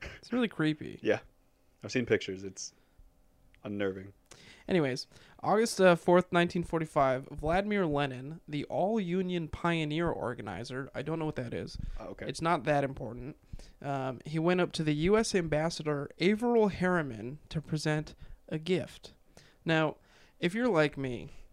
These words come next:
Speaker 2: I don't like to take things from strangers unless it's, like,
Speaker 1: Adult
Speaker 2: money.
Speaker 1: music.
Speaker 2: I, I'll generally say no.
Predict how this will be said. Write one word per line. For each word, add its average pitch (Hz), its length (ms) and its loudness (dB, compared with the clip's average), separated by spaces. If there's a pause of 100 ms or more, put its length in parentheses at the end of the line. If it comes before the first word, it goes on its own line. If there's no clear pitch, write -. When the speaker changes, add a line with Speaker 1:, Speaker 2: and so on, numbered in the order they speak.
(1300)
Speaker 2:
I 240 80 0
don't 262 120 4
like 233 140 4
to 160 80 -6
take 180 300 2
things 214 320 0
from 139 140 -6
strangers 190 720 -2 (340)
unless 190 320 0
it's, 156 220 -2
like, 95 400 -6 (1300)
Speaker 1:
Adult 147 220 0
Speaker 2:
money. 180 280 2
Speaker 1:
music. - 400 -6 (720)
Speaker 2:
I, 151 220 -2 (100)
I'll 131 240 -4
generally 180 500 6
say 131 240 -4
no. 69 300 -10